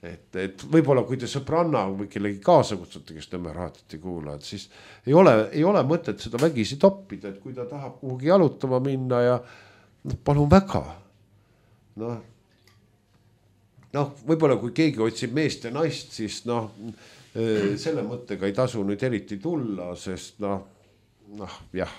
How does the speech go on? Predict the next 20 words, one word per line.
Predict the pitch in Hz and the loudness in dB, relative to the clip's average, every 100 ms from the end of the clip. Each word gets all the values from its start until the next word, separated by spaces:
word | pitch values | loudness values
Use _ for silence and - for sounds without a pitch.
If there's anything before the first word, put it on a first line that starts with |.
| - _ - _ _ - | -20 _ -20 _ _ -4
see | 143 | 2
ei | 127 | 2
ole | 113 | 2
nüüd | 113 113 - | -2 -6 -2
küll | 123 104 92 92 | 0 0 -2 2
paaritamise | 139 143 120 - 104 95 101 | 6 6 6 0 0 -2 -6
koht, | 110 - - - - | -8 -12 -20 -20 -20
ütleme | 107 98 101 95 | -20 -12 -8 -4
niimoodi. | 101 95 85 78 85 78 _ _ _ _ _ _ _ _ _ _ _ _ _ _ _ - 82 - - - - - | -4 -4 -6 -8 -14 -16 _ _ _ _ _ _ _ _ _ _ _ _ _ _ _ -18 -16 -16 -16 -16 -16 -14
Et, | 98 107 - _ 98 | -10 -10 -12 _ -12
äh, | 113 117 | -10 -10
mis | 123 156 | -8 -8
siis | - 190 | -4 -4
ikka? | 196 - - - _ - - - _ | -6 -10 -12 -12 _ -20 -20 -20 _
Nii, | 160 135 101 - - _ - | -2 -2 -2 -6 -20 _ -4
ma | 143 143 | -2 2
kordan | 196 170 143 127 | 4 4 0 -2
siis | 131 123 | -4 -8
veel | 143 147 | -4 -2
lõpetuseks, | 175 143 - 123 107 113 - - | 0 -2 -4 -8 -8 -8 -10 -16